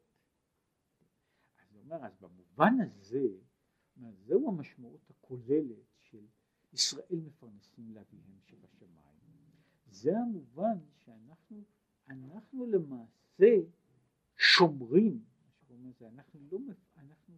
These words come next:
לא מפרנסים את ה-, את ההוויה האלוקית. אנחנו מפרנסים במ-, במובן הזה, כמו שאומרים ככה, הלחם לא נועד בשביל לפרנס את הנשמה,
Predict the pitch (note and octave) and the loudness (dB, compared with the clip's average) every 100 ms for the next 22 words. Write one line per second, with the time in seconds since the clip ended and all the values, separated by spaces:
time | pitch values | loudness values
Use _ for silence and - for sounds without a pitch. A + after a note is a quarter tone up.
0 | D#3 G3 C#4 F#3+ _ D#3 C#3 B2 A2+ _ | -20 -20 -20 -20 _ -20 -20 -20 -20 _
1 | _ D#3 D3 A2+ _ _ _ _ _ F3 | _ -18 -16 -18 _ _ _ _ _ -20
2 | _ B2 A#2+ A#2+ C3 _ C3+ _ A2 - | _ -20 -20 -20 -20 _ -20 _ -20 -20
3 | C3+ G#2+ A2+ A2+ G2+ A#2 G#2 G2 G#2 G2 | -20 -16 -12 -12 -12 -14 -14 _ _ -20
4 | F#2 _ _ A2+ _ _ _ _ _ _ | -20 _ _ _ _ _ _ _ _ _
5 | _ _ _ _ _ _ A#2+ A2 A2 _ | _ _ _ _ _ _ -16 -16 -20 _
6 | A#2+ A2+ _ _ G#2+ G#2 G#2 _ - - | -20 -20 _ _ -20 -20 -20 _ -20 -10
7 | G3 A#3 F3+ D#3+ _ _ _ _ A#2 B2+ | -4 -4 -6 -14 _ _ _ _ -20 -20
8 | B2+ A#2+ A#2+ A2+ A#2 D#3+ G2 B2+ C#3 F3 | -20 -20 -20 -20 -20 -20 -20 -20 -8 -6
9 | D#3+ _ _ _ - D3 G#3 G#3+ E3 D#3 | -6 _ _ _ -16 -14 -16 -20 -20 -20
10 | _ - _ _ _ _ _ _ - A#2 | _ -20 _ _ _ _ _ _ -18 -14
11 | C#3+ G3+ - A#3 D3+ B2+ B2 D#3+ G3 F#3 | -14 -16 -12 -12 -12 -16 -20 -18 -16 -16
12 | - C#3 B2+ A#2 A2+ _ B2+ A2+ _ A#2 | -18 -12 -12 -12 -20 _ -20 -20 _ -20
13 | G#2 A#2 - _ G#2+ G#2 - G2+ G2+ | -20 -20 -20 _ -20 -20 -20 -20 -20